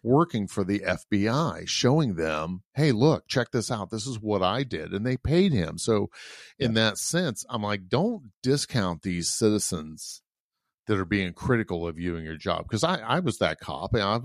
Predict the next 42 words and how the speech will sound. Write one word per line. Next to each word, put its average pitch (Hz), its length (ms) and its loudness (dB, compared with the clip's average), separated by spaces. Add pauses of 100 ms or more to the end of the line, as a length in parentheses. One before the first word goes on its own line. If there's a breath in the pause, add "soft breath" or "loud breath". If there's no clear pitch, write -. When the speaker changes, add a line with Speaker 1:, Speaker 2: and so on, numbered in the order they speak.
Speaker 1:
and, 110 240 -2
and 110 180 0
I 120 100 4
had 117 200 0
one 117 140 -2
of 87 60 -8
these 82 180 -10
two 95 260 0
A 95 140 2
guys 85 300 -2
start 87 280 -2
citing, 90 680 0
"Did 90 200 -2
you 202 200 0
know, 185 500 2
blah, 165 420 0
blah, 151 200 -2
blah?" 190 360 -2
I'm 117 120 0
like, 117 220 0 (100)
"No, 113 320 4
dude, 92 260 4
I 92 120 6
don't. 95 320 0
And, 95 160 -6 (280 loud breath)
and 131 100 4
I 147 40 6
appreciate 123 560 0
you 98 160 0 (300)
for - 120 -18
bringing 104 240 4
that 95 180 2
to 92 60 -12
my 90 160 0
light. 87 300 2
But 95 100 -4
here's 131 220 2
why 107 220 4
I'm 104 80 0
here 101 200 -2
today, 87 300 0
bro. 76 280 -4